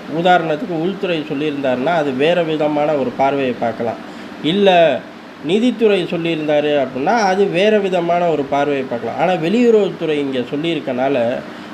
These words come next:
நாடு எதை நோக்கி போகுது, இல்ல நாட்டை நோக்கி என்ன வருது அப்படிங்கிறது இங்க ரொம்ப முக்கியமா பார்க்கப்படுது.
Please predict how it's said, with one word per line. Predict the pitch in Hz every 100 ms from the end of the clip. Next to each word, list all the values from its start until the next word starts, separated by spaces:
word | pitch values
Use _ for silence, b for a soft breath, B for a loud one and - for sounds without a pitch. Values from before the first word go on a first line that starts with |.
| -
நாடு | 131 170 196 190 185 160 127
எதை | 151 196
நோக்கி | 196 190 - 147
போகுது, | 151 139 135 175 165 -
இல்ல | 135 123
நாட்டை | 135 185 185 151
நோக்கி | 151 156 180 131
என்ன | 139 190 208 170
வருது | 139 156 151 147 120
அப்படிங்கிறது | 117 139 139 120 110 151 165 139
இங்க | 120
ரொம்ப | 120 165 190 185
முக்கியமா | 151 139 143 131 151 131
பார்க்கப்படுது. | 127 123 110 113 107